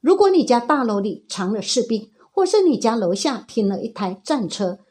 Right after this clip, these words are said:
那你当然就要快点离开，不然其实不用过度担心。选择待在家里的另一点是，遇到混乱的时候，尽量不要往人群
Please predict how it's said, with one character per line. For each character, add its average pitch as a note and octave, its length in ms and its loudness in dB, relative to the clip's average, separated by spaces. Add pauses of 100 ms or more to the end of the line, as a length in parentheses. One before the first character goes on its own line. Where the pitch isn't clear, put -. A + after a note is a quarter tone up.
(120)
那 A3 200 0
你 F3 220 2
当 E4 240 2
然 D#4+ 120 4
就 D4+ 140 2
要 C#4+ 140 2
快 E4+ 240 2
点 E3+ 180 0
离 E3 160 -2
开， A3+ 460 -4
不 A3+ 80 -2
然 F#3+ 360 -2 (120)
其 - 200 -2
实 F#3+ 400 -2
不 G3 100 0
用 G#3+ 180 0
过 G3 160 0
度 E3+ 180 -4
担 E3+ 240 -6
心。 F#3+ 380 -4 (840)
选 B3+ 240 6
择 C4+ 280 2
待 E4+ 220 4
在 E4+ 160 4
家 E4 180 2
里 D4 140 2
的 F#3+ 120 -2
另 B3+ 220 2
一 C4 60 -2
点 A#3+ 340 -2
是， B3+ 380 0
遇 B3+ 160 -4
到 A3+ 240 -2
混 G3 180 -4
乱 F3+ 160 -2
的 F3 100 -4
时 E3+ 200 -6
候， F3+ 320 -4 (160)
尽 D#4+ 160 4
量 C#4+ 200 2
不 F#3+ 120 0
要 G#3+ 180 0
往 F3 400 -4
人 F#3 260 -2
群 F3+ 320 -2